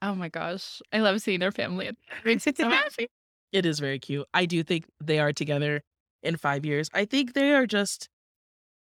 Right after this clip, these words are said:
Speaker 2: so authentically themselves when they're with each other.
Speaker 1: Mm-hmm.
Speaker 2: And that's such a comfortable feeling, Mercedes. I feel like a lot of people have a hard time finding in a partner, just
Speaker 1: Yeah.
Speaker 2: someone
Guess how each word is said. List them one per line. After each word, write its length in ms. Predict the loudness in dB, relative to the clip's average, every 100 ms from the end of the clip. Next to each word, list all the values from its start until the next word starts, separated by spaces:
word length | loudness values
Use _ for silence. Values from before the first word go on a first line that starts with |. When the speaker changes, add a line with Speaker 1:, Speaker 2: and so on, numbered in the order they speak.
| _ _ _ _ _
Speaker 2:
so 580 | -8 0 2 4 4 2 0
authentically 580 | 0 0 -2 -2 0 0
themselves 560 | -2 -4 -4 -4 -4
when 120 | -2
they're 140 | -2 -4
with 160 | -4
each 160 | -6 -6
other. 240 | -6 -6
Speaker 1:
Mm-hmm. 80 | -8 -12 _ _ 2
Speaker 2:
And 140 | 2
that's 220 | 2 0
such 280 | -2 -2 -2
a 80 | -4
comfortable 560 | -4 -4 -4 -2 -2
feeling, 340 | -2 -4 -4 -2
Mercedes. 440 | -4 -4 -2 -2
I 100 | -4
feel 160 | -2 -2
like 80 | 0
a 60 |
lot 260 | 0 2 0
of 80 | 0
people 380 | -2 0 -2 -4 _ -2
have 140 | 0
a 60 | 0
hard 260 | 0 -2
time 200 | 0 -4
finding 380 | -2 -2 0 0
in 60 | -4
a 60 |
partner, 500 | -6 -8 -8 -8 -10 -12 _ _
just 240 | 0 0 0
Speaker 1:
Yeah. 60 |
Speaker 2:
someone 340 | 2 4 2